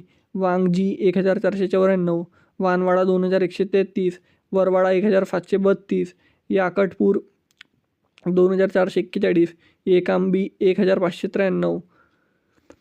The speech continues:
एकांबी लामण तांडा दोन हजार तीनशे ऐंशी, एकांबीवाडी पाचशे एकोणऐंशी,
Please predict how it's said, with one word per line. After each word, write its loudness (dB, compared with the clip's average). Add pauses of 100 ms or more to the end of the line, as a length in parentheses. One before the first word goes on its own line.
(240)
एकांबी 2
लामण 0
तांडा 0
दोन 2
हजार 2
तीनशे -2
ऐंशी, 0 (160)
एकांबीवाडी 2
पाचशे 0
एकोणऐंशी, -2